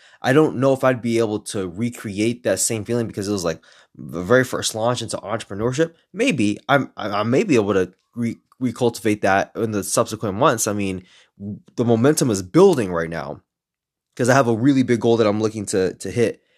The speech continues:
And I mean, it's literally the biggest goal I've ever set for myself in my entire life.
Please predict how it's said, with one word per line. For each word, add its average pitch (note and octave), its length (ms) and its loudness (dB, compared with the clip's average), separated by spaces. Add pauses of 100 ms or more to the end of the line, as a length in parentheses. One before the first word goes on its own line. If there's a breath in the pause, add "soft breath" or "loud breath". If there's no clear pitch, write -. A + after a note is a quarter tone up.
(220)
And A#2+ 100 -4
I C3 60 4
mean, A#2 380 2 (520)
it's - 460 2 (420)
literally G#2 720 0 (200)
the A2 260 -2
biggest B2 460 0
goal F2 460 0 (180)
I've A2 360 -4
ever B2 240 0
set G#2+ 420 0 (180)
for A#2 220 -2
myself F#2+ 580 0
in A2 120 -8
my G2+ 140 0
entire F#2+ 340 -2
life. - 440 -6